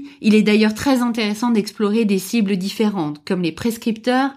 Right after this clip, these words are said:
les acheteurs économiques, les décideurs, les utilisateurs finaux. En effet, leurs problématiques et donc attentes ne sont pas du tout les mêmes. Il y a donc des cailloux différents dans des chaussures différentes.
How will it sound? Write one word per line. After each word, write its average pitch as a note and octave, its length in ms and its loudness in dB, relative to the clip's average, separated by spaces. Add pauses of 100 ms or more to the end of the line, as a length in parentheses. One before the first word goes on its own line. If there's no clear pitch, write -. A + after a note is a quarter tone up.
(280)
les E3+ 160 2
acheteurs E3+ 300 -2
économiques, G#3+ 520 0
les F3+ 120 -2
décideurs, G3 600 0
les F3 200 0
utilisateurs E3+ 600 -4
finaux. A3+ 460 0 (680)
En A3 200 2
effet, A#3 380 2
leurs A3 200 0
problématiques G3+ 960 -2
et F#3+ 100 0
donc F3 420 -4
attentes G3 460 -6
ne F3 100 -2
sont F3 280 -8 (180)
pas D4 280 2
du A#3 300 -2
tout B3+ 180 -2
les G#3+ 140 0
mêmes. - 360 -14 (1120)
Il E4 180 4
y F#3 120 2
a C#3 100 -2
donc E3 420 -4
des E3 160 -2
cailloux G3+ 360 0
différents C#4+ 580 0
dans D#4 140 0
des D4+ 140 0
chaussures F4 360 -2
différentes. C#4+ 600 -4